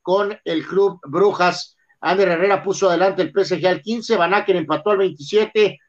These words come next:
después, eh, realmente presionó muy fuerte el equipo Brujas, por ahí tuvo una el Mesías, de que también de hecho fue amonestado.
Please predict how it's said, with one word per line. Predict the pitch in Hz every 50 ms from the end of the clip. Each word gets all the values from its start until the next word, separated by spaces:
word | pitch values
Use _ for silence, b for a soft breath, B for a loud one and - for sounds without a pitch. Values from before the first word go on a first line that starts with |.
| _ _ _ _ _
después, | 151 135 160 175 165 143 - 170 208 220 233 202 - - 190
eh, | 185 175 170
realmente | 160 175 190 208 196 202 214 208 - 214 185
presionó | - - 175 175 147 - 175 170 185 220 262 269
muy | 240 202
fuerte | 165 151 190 202 202 - 185
el | 165
equipo | 160 156 202 170 147 185
Brujas, | 180 202 214 220 - 226 226 220 - - - _ _ _ _ _ _
por | - 185 180
ahí | 185 190 208 220 -
tuvo | - 226 220 208 220 214
una | 208 208 226 220 214
el | 196 185
Mesías, | 180 180 - - 208 233 240 240 226 220 220 - -
de | 170 180 180
que | - 165 156 143
también | 151 156 160 190 208 190
de | 196
hecho | 196 185 196 190 156
fue | 147 196 196
amonestado. | 190 196 185 165 147 - 208 214 220 233 233 - -